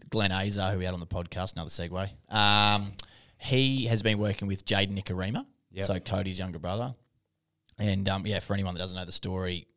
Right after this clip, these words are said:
Speaker 1: Jaden was with the Roosters. He debuted in the World Club Challenge after, I think it was two thousand thirteen, maybe,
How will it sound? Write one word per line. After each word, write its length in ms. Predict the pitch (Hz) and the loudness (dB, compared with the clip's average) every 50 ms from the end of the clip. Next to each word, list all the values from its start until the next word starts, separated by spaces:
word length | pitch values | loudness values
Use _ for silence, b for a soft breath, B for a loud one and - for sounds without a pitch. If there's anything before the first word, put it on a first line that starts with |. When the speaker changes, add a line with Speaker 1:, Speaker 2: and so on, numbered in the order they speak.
| _ _ _ _ _ - | _ _ _ _ _ -4
Speaker 1:
Jaden 540 | - 98 92 95 95 92 95 92 92 87 | 0 2 2 2 2 0 -4 -6 -8 -6
was 320 | 92 98 95 95 92 90 - | -4 -2 -2 0 -2 -2 -4
with 300 | 92 92 87 - - - | -6 -8 -8 -10 -12 -10
the 360 | - 92 87 87 87 87 - - | -8 -6 -4 -4 -6 -6 -8 -6
Roosters. 420 | 101 101 101 101 98 - 98 92 | -2 0 0 2 2 2 0 -2
He 80 | 95 90 | -2 -4
debuted 460 | 85 101 98 95 92 98 92 92 90 | -4 -2 -2 -2 -2 -2 -4 -4 -4
in 100 | 90 87 | -6 -8
the 140 | 90 87 87 | -8 -8 -6
World 240 | 92 92 90 87 - | -4 -4 -6 -6 -6
Club 240 | - 90 87 90 | -6 -8 -6 -4
Challenge 580 | - - 101 87 87 87 87 87 87 - - - _ - | -4 -4 -4 -4 -6 -6 -8 -8 -8 -8 -8 -8 _ -6
after, 400 | 92 90 87 - - - 92 87 | -4 -4 -4 -6 -8 -10 -8 -8
I 80 | 85 | -8
think 140 | - 120 113 | -8 -8 -8
it 40 | 113 | -8
was 80 | 104 | -8
two 140 | - - 101 | -6 -6 -6
thousand 320 | 98 95 92 90 87 90 - | -6 -6 -6 -8 -10 -14 -14
thirteen, 1800 | - - - - - - - - - - - - 92 90 85 85 82 - - - - - - 101 95 98 98 104 110 113 117 123 123 120 120 | -14 -16 -14 -14 -16 -16 -18 -20 -20 -16 -14 -12 -10 -10 -10 -10 -12 -12 -8 -8 -8 -8 -8 -10 -14 -12 -12 -12 -12 -12 -12 -10 -10 -8 -8
maybe, 640 | 117 120 120 127 - 135 160 170 175 185 185 180 | -8 -6 -6 -6 -8 -8 -10 -10 -12 -14 -16 -16